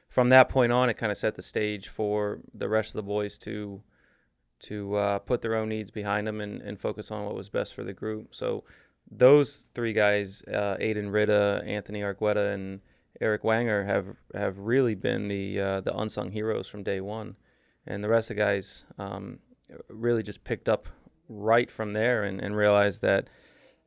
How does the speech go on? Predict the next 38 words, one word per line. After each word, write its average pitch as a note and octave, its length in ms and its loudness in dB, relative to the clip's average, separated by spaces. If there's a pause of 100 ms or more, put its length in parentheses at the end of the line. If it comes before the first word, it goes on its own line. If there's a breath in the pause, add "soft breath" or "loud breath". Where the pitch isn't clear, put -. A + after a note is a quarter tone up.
(300 soft breath)
there's, A#2+ 440 0
there's A#2 280 -2
not B2+ 320 2
much A#2 280 0
that A2 140 0
could G#2 240 -10 (400)
happen A2 440 -2
to G#2+ 100 -10
this G#2 200 -6
group A2+ 340 -6
that G2+ 200 0
would, G#2 320 -4
uh, F#2 340 -4 (680)
take A2+ 160 0
away G#2+ 180 2
from A2 180 -6
what G#2 160 -4
we're G2+ 100 -8
capable G#2+ 520 -6
of. A#2+ 80 -12 (140)
So - 180 -12
it's G2+ 100 -8
been B2+ 160 -4
a G#2+ 60 -2
great G2+ 280 0
thing G#2 160 -4
to G#2 80 -10
see, G#2 240 -8
and G2+ 140 -6
the, G2+ 100 -6
and A2 220 -6
the G#2 40 -2
boys A#2 300 2
have G2+ 100 -2
ac-, G#2 380 -2
absolutely G#2+ 440 -2
embraced G#2 420 -4
it. - 120 -8